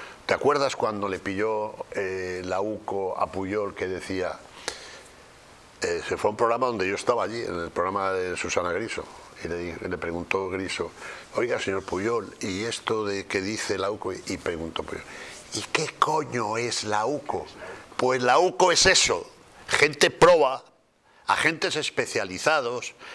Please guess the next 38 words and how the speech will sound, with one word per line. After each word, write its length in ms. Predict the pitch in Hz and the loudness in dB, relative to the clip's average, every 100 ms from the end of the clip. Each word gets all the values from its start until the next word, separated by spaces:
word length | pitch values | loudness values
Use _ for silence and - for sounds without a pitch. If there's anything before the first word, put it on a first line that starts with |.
| - | -8
en 140 | 90 | -4
economía, 640 | 90 92 85 113 151 135 120 | -2 -2 -2 -2 0 0 -2
en 100 | 107 | -2
delitos 460 | 92 110 104 101 | -2 -2 -2 0
de 80 | 92 | 0
no 80 | 87 | -2
sé 120 | 92 | 0
qué, 220 | 90 135 | 2 0
tal 220 | 104 101 87 | 2 0 0
cual. 220 | 85 80 - - 123 | -4 -4 -12 -2 0
Eso 300 | 139 160 143 | 4 4 4
es 160 | 120 | 2
la 180 | 107 87 | 0 0
uco. 340 | 78 - - - - - - - | -2 -8 -14 -12 -16 -16 -8 -4
Entonces, 480 | 110 123 107 - - - - - | 2 2 2 -4 -14 -18 -20 -4
llevan 300 | 123 165 156 | 2 4 6
ya 100 | 151 | 4
dos 220 | 170 - | 6 4
años 300 | 135 113 98 | 2 0 -6
y 60 | 92 | -6
pico. 360 | 92 90 90 | -6 -6 -4
Entonces, 500 | - 104 127 123 - - 110 | -4 -2 0 0 -4 -10 -4
ya 140 | 104 156 | 0 2
no 160 | 170 | 2
pueden 360 | 127 160 156 147 | 0 0 0 0
decir, 440 | 147 156 151 127 - - - - - - - | 0 0 -2 -4 -12 -20 -18 -18 -18 -20 -6
pues, 240 | 120 117 - | -2 -2 -4
que, 520 | - 107 107 101 - | -4 -2 0 -2 -4
eh, 180 | - 95 | -4 -4
tal 180 | 90 80 | -4 -6
cual. 140 | - - | -8 -6
Y 160 | 110 | -6
tengo 420 | 101 180 190 175 - | 2 2 4 2 6
para 220 | 165 165 | 4 4
mí, 340 | 123 120 107 - - - - - - - | 2 -4 -6 -10 -20 -20 -20 -20 -20 -6
tengo 320 | 123 135 113 | -2 0 -2
para 260 | 90 127 135 | 2 4 4
mí 260 | 113 110 | 0 -8